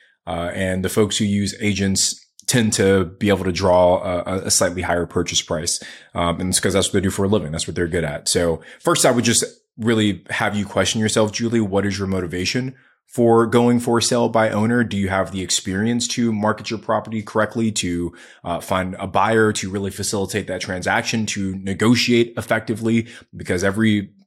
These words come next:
purchase of a home has some level of negotiation in terms of credits from the seller and things of that nature, especially right now, given that it's more of a buyer's market than a seller's market.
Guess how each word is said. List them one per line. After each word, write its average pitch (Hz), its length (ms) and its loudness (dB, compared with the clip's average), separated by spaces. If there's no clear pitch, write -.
purchase 120 400 2
of 107 140 -2
a 98 60 2
home 117 280 2
has 92 180 0
some 117 260 2
level 110 220 0
of 98 80 -8
negotiation 104 640 0
in 104 60 -2
terms 87 180 -8
of 85 140 -14
credits 123 300 0
from 92 160 -8
the 87 60 -6
seller 135 360 4
and 95 160 -2
things 113 180 0
of 87 60 -10
that 90 240 -4
nature, 113 580 2
especially 135 540 2
right 117 220 0
now, 110 260 2
given 101 180 -2
that 101 100 0
it's 98 160 -2
more 101 180 0
of 95 60 0
a 78 40 -10
buyer's 101 360 0
market 110 280 -2
than 92 100 -8
a 87 60 -8
seller's 170 340 2
market. 151 380 2